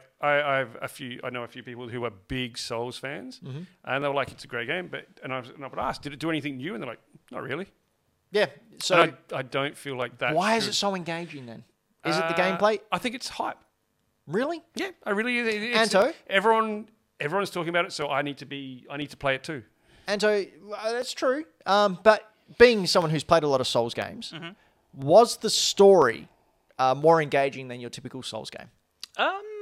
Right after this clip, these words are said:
Speaker 3: I think so. Um, uh, for me personally, Dark Souls one is probably still the, the peak of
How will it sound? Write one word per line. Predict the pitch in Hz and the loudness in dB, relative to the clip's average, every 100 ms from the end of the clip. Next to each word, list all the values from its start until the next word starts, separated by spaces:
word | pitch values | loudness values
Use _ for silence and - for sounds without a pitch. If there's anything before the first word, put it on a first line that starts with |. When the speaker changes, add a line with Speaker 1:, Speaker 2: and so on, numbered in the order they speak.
| 403 | -6
Speaker 3:
I | 330 - | -4 -2
think | 202 151 | -4 -6
so. | - 120 185 - - | -6 -6 -8 -16 -6
Um, | 185 190 185 190 190 185 185 _ _ _ _ _ _ _ - - - | -2 0 -2 -6 -14 -16 -20 _ _ _ _ _ _ _ -20 -20 -12
uh, | 180 180 170 | -10 -10 -14
for | - 208 | -10 -8
me | 226 247 | -6 -4
personally, | 220 208 196 170 | -2 -2 -6 -6
Dark | 170 170 | -4 -4
Souls | 190 160 | -6 -8
one | 131 135 156 | -4 -4 -4
is | 151 | -10
probably | _ 151 143 139 135 | _ -6 -4 -6 -8
still | - 135 139 131 | -8 -6 -6 -8
the, | 117 120 117 113 110 - | -6 -4 -2 -4 -8 -14
the | 127 | -16
peak | - 120 - - - | -12 -12 -12 -20 -12
of | 135 123 113 - - | -10 -8 -12 -20 -20